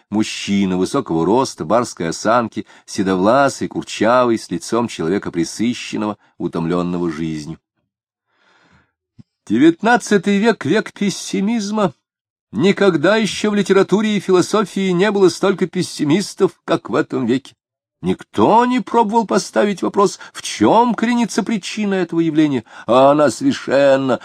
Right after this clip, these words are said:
очевидна. Материализм. Да, именно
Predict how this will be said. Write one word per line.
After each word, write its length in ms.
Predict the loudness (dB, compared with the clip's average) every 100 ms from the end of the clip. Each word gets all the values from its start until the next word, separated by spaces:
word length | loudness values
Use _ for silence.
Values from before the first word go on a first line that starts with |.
| -2
очевидна. 680 | 0 0 0 2 2 2 0
Материализм. 1700 | 0 2 4 4 2 0 -4 -4 0 2 2 2 0 -4 -4 -4 -4 _ _ _ _
Да, 420 | -8 0 2 2 _
именно 960 | 0 2 2 0 0 -2 -2 -2 -2